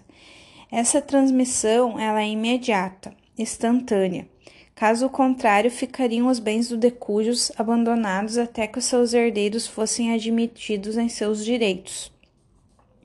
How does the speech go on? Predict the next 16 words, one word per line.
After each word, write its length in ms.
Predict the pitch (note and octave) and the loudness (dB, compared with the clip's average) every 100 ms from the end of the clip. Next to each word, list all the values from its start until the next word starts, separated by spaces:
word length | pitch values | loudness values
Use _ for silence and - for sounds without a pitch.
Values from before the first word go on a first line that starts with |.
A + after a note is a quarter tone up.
| - - - - - | -20 -20 -20 -20 -18
A 60 | - | -4
transmissão 720 | A#3+ C4 C#4+ D#4+ D4+ C4 A#3 | 4 4 6 2 2 2 0
instantânea 640 | A3+ - G#3 G3+ G#3+ G#3+ | -2 -4 -6 -2 -2 -2
da 80 | G3+ | 0
herança 600 | F#3 F#3 G3+ A#3+ - - - | 0 0 0 -2 -4 -8 -6
aos 220 | G#3 G#3 | -4 0
herdeiros 460 | G#3 G3+ G3+ A3 G#3 | 0 2 2 2 0
legítimos 840 | G#3+ G3+ G#3 A#3 - A#3+ A3 G3+ | -2 0 -2 -2 -2 -2 0 -2
e 80 | G#3 | -4
testamentários, 1300 | G3+ G#3+ - G#3 G3+ F#3+ G3+ F#3+ A3 B3 A3+ - - _ _ _ - - - - | -4 -6 -4 -2 -2 -4 -2 2 2 2 -2 -6 -10 _ _ _ -20 -20 -10 0
ela 160 | A3 | 2
é 60 | A#3 | 4
decorrente 680 | A#3 B3 C#4+ C4+ A#3+ A#3 C4 | 2 4 4 4 2 2 0
do 120 | B3 | 0
Instituto 520 | B3+ - B3+ B3 A#3+ | 0 -2 -6 -8 -8
Saizini, 800 | A#3 B3+ B3 C4 A3+ A3+ G3+ - | -4 0 2 2 0 0 -2 -6